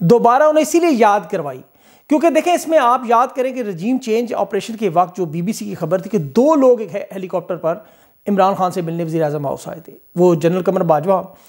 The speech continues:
और आईएसआई के चीफ जो थे, जनरल नदीम उनका नाम था। लेकिन फिर जाहिर है, प्रेशर इतना ज़्यादा डेवलप हुआ कि वो इस, इत-, खबर बन-, जिसने दी, उसे पीछे हटना पड़ा और फिर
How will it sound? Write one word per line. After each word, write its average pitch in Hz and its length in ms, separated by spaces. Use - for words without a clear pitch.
और 185 100
आईएसआई 190 400
के 190 100
चीफ 180 260
जो 175 140
थे, 170 160
जनरल 170 280
नदीम 156 280
उनका 175 160
नाम 180 220
था। - 200
लेकिन 262 240
फिर 302 80
जाहिर 294 220
है, 285 60
प्रेशर 247 340
इतना 247 260
ज़्यादा 214 260
डेवलप 185 420
हुआ 175 260
कि 175 120
वो 175 320
इस, - 180
इत-, - 340
खबर 185 280
बन-, 175 480
जिसने 165 220
दी, 190 280
उसे - 200
पीछे 208 300
हटना 190 240
पड़ा 170 220
और 165 180
फिर 208 180